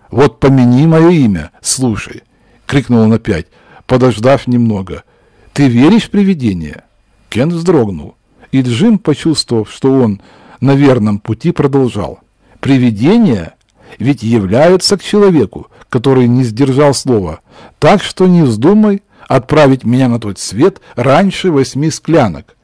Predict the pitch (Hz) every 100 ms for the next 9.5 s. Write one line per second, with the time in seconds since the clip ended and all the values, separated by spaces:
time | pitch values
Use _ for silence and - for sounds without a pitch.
0 | _ _ 127 139 170 - 139 120 131 131
1 | 113 - 95 87 117 147 _ - - 151
2 | 120 120 120 110 104 - 147 - 185 190
3 | 117 - _ _ - - 143 123 156 151
4 | 120 - 101 - - - 127 156 - 170
5 | - 120 110 98 92 80 123 170 208 190
6 | - - - 143 139 143 127 123 123 -
7 | 101 - 98 139 165 185 208 220 190 127
8 | - 160 151 202 202 190 _ _ _ -
9 | - 135 - 156 -